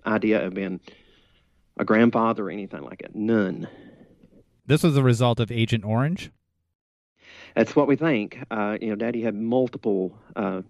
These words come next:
Speaker 1: illnesses from it. You know, there was some tumors. He, he's still alive today, and he's fought through all of it. But, uh, he was directly impacted with Agent Orange, and we never had any type of, uh, illnesses in our family that, like this up until that point.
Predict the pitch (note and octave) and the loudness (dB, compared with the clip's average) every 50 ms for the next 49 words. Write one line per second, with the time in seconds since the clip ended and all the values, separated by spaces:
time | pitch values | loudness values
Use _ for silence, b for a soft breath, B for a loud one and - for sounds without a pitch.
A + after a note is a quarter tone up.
0 | _ _ B2 A#2+ A#2 A2 G#2 G2 - G#2+ G2 - - - G#2+ G2 G2 G2 G2 F#2 | _ _ 4 6 6 6 4 2 0 -2 -4 -4 -2 -2 0 2 2 2 0 -2
1 | - G2+ G#2+ F#2+ F#2 F#2 F#2+ F#2+ F#2+ G2 - - - E2+ - - - B2 A2+ G#2+ | -2 -2 0 0 0 0 0 2 2 2 0 0 -2 -2 -2 4 6 8 8 10
2 | A2 G#2+ G#2+ - A#2+ B2 B2 - G#2 A2+ - - C#3+ C#3+ C3 A#2+ A2 G#2+ G#2 G#2 | 8 6 8 8 8 8 10 10 6 6 6 6 6 6 6 6 4 2 0 0
3 | A2 G#2+ F#2 G2+ G2 G#2 G#2+ G#2+ G#2 G#2+ - - - G2 G2 - - - G#2+ G#2 | 0 -2 -2 -2 -4 -2 -2 -2 -4 -4 -4 -6 -4 -4 -4 -4 -2 -2 0 0
4 | G2+ G2+ A2 A2 G2+ G2+ G2 G2+ - E2 G2 G2 F#2 F#2+ F#2 F2+ - _ _ _ | 0 0 0 -2 -2 -4 -6 -8 -8 -6 -8 -8 -6 -8 -10 -10 -14 _ _ _
5 | _ _ _ _ _ _ _ _ _ - A#2 B2 A2+ A2+ - A2+ A#2 B2 B2+ B2 | _ _ _ _ _ _ _ _ _ 4 4 4 4 4 4 4 6 6 4 4
6 | A#2 A2 G#2+ G#2 G#2 G2+ - _ _ _ _ B2+ A#2+ A#2 A2+ A#2 G#2+ F#2 - - | 2 0 0 0 -2 -4 -10 _ _ _ _ 0 0 0 0 -2 -4 -4 -4 -6
7 | F#2+ F#2+ F2 G2 F#2+ - - G2 G2 F#2+ F#2 - A2 G2+ A2 A2 A2+ A#2+ B2+ A#2 | -8 -6 -4 -4 -4 -4 -6 -6 -4 -4 -4 -4 -2 0 0 2 4 4 4 4
8 | A2 A2 G#2+ G#2 - G2 A2+ A2+ G#2 F#2 - G#2+ G2 F#2+ - G2 F2 F2+ F2+ F2+ | 2 2 2 0 2 2 2 0 0 -2 -2 -2 -2 -2 -2 -2 -4 0 0 0
9 | F2 F2 F2 E2+ - _ _ _ _ - A#2 A2+ A2+ G#2 F#2+ - A2 F#2+ - G#2+ | 0 0 -2 -6 -8 _ _ _ _ 4 6 6 6 6 6 4 2 2 2 0
10 | F#2+ F#2 G2 - - G2 G2+ G2+ G2 G2 F#2 F2+ F#2+ - - _ _ _ _ G2+ | 0 -2 -2 -2 0 0 0 0 0 0 -2 -2 -4 -8 -12 _ _ _ _ -2
11 | G2 - - G#2+ G2+ G2 - - - - - _ - G2+ G2 F2+ - - _ G#2+ | -2 0 2 2 2 2 0 -4 -8 -16 -16 _ -10 -8 -8 -10 -12 -6 _ 0
12 | G2 F#2+ - G2 F2+ - G2 F2+ F#2 F2+ C#2 - - - E2+ A#1 G1+ - | 2 2 2 -2 0 0 -2 -2 -2 -4 -6 -8 -8 -8 -6 -6 -6 -10